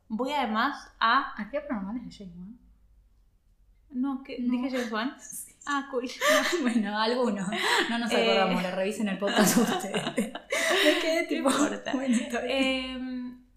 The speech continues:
Speaker 1: y bueno, nada, tipo, ahora voy a dirigir una película de actividad paranormal. Y e hizo algo hermoso.
Speaker 2: Tu
Speaker 1: ¿Qué es
Speaker 2: película
Speaker 1: ese? ¿Qué es
Speaker 2: favorita.
Speaker 1: esos ojos girando? Hizo
Speaker 2: Mis
Speaker 1: algo
Speaker 2: ojos girando
Speaker 1: hermoso
Speaker 2: son que la odio, es malísima.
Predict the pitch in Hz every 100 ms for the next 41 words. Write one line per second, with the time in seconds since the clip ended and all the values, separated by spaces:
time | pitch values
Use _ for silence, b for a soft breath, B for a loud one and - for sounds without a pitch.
0 | _ 262 262 262 262 254 254 254 254 247
1 | 247 247 247 233 339 359 269 311 262 208
2 | 220 226 220 208 202 - - - 285 247
3 | 294 269 220 214 285 247 208 180 185 185
4 | 185 196 185 185 185 185 196 - _ -
5 | 240 226 226 226 - - 247 269 269 311
6 | 311 302 269 269 247 214 220 427 220 214
7 | 392 - 381 392 269 185 233 233 - 214
8 | 220 196 202 196 202 - - 269 233 -
9 | 269 294 - 247 247 262 269 240 240 240
10 | 196 - 220 202 190 196 208 202 214 -
11 | 208 180 175 -